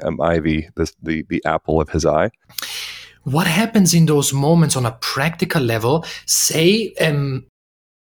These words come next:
Speaker 2: you feel, you don't feel that kindness, that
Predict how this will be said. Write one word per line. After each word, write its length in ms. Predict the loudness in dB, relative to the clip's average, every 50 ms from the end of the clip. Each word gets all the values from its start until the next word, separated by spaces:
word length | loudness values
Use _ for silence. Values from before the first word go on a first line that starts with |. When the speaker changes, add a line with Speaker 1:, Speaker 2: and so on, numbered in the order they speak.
| _ _ -6
Speaker 2:
you 140 | -4 -2 0
feel, 380 | 0 0 0 2 0 0 0 0
you 200 | -2 0 0 0
don't 240 | 2 2 4 2 2
feel 340 | 0 0 0 2 2 2 2
that 220 | 0 -4 -4 -4
kindness, 720 | -6 -2 -2 0 0 0 0 0 0 0 2 2 0 0
that 160 | -2 -2 -4